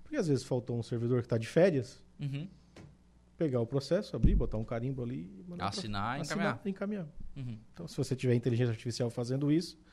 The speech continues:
Speaker 1: você tem a melhoria dos fluxos dentro do, do município. Eu tô falando aqui pro futuro,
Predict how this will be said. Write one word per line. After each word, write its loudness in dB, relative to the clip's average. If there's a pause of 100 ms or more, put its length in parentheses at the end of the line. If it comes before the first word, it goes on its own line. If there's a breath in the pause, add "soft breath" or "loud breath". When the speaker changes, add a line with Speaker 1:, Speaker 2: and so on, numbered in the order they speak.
(240 soft breath)
Speaker 1:
você -2
tem 4
a 4
melhoria 8
dos 0
fluxos 0
dentro -2
do, -2
do -4
município. 0 (460 soft breath)
Eu -14
tô -16
falando -2
aqui -2
pro -10
futuro, 4